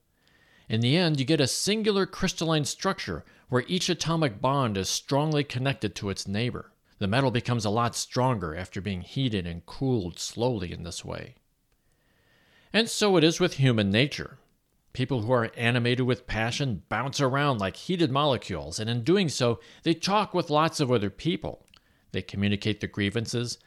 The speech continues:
they begin to look for ways to get what they want, they look for the proverbial win-win situation,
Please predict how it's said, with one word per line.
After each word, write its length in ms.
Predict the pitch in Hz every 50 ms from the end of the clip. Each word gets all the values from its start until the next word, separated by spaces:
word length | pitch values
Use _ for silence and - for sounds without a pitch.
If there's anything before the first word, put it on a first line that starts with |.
| _ _ _ -
they 80 | 117
begin 300 | 107 123 123 139 147 139
to 60 | 127
look 220 | 117 123 139 - -
for 140 | - 117 98
ways 400 | 82 92 101 113 117 120 120 -
to 100 | - 113
get 200 | 92 131 127 -
what 140 | 123 - -
they 100 | 117 101
want, 380 | 92 98 104 117 135 131 - - _ _ - _ -
they 120 | 113 107
look 180 | 104 131 127 -
for 180 | - 123 120
the 80 | 110 113
proverbial 640 | - - 113 101 117 117 120 120 127 127 120 117 90 78
win-win 560 | 82 95 117 123 113 101 101 113 120 127 117
situation, 760 | - - 131 117 - - 113 98 104 120 - - 139 135 135